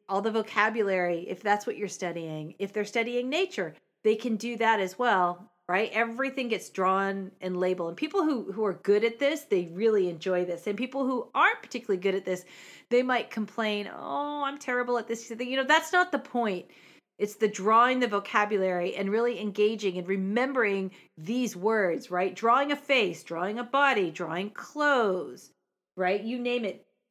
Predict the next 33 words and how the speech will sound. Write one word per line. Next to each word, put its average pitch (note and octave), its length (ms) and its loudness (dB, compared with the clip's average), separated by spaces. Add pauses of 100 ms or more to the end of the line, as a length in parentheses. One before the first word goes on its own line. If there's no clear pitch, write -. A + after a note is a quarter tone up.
(140)
Um, G3 240 2
I A#3+ 140 6
love C#4 260 4
to C#4 100 -4
draw A3+ 240 4
scenes A3+ 600 -2
'cause G#3+ 140 -4
I F#3 80 2
think G#3 240 -4
they G#3+ 100 0
require G3 560 0
some E3+ 280 -10 (280)
thought. A#3+ 760 -8 (720)
And G#3+ 460 -2
it B3+ 120 -4
can D4 140 -2
be C4+ 140 2
a A3 40 0
great F#3+ 540 -2
way F#3+ 320 2
to F3+ 200 -6
really F#3 260 -2
think G#3 320 -6
about F3+ 340 -4
and E3+ 220 -8
learn F3 480 -6 (960)
vocabulary, G3 760 4
and F#3+ 100 0
it F#3+ 100 -4
works G#3+ 380 -2
with F#3 320 -4
pretty C#4 180 -4
much G3 380 -4